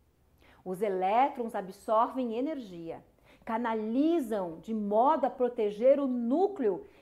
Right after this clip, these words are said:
e repelem aquelas que são destrutivas, formando uma verdadeira fortaleza. Exatamente isso, um campo de força.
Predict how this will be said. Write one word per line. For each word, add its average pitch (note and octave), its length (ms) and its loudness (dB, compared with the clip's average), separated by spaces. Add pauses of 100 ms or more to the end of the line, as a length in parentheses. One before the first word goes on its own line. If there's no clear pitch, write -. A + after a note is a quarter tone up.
e B3 80 2
repelem C4 840 0
aquelas A#3 520 -2
que A#3 120 -12
são G#3 360 -6
destrutivas, G#3+ 1160 -10 (320)
formando C#4 640 8
uma C#4 180 0
verdadeira C4 880 2
fortaleza. A3 960 0 (320)
Exatamente A3+ 1120 -8
isso, D3 300 -20 (360)
um A3+ 160 -4
campo F4+ 520 -8
de C4+ 140 -10
força. - 500 -20